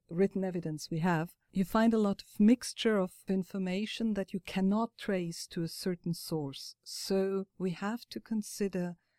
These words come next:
they were reading, maybe not Pliny or any other Latin antique writer,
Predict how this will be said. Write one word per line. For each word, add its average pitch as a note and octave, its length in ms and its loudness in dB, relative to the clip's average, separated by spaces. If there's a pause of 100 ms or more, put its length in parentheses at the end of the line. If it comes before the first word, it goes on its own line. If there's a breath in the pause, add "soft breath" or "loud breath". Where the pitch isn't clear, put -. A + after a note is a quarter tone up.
(500)
they F#3+ 160 2
were F#3 160 -2
reading, B3 760 0 (420)
maybe G#3+ 440 4
not G3+ 240 2
Pliny G3 520 2
or D#3+ 320 -2 (220)
any D#3+ 340 -4
other D#3 340 -10 (180)
Latin F3 720 -2 (300)
antique E3+ 680 -2 (480)
writer, F3 580 -4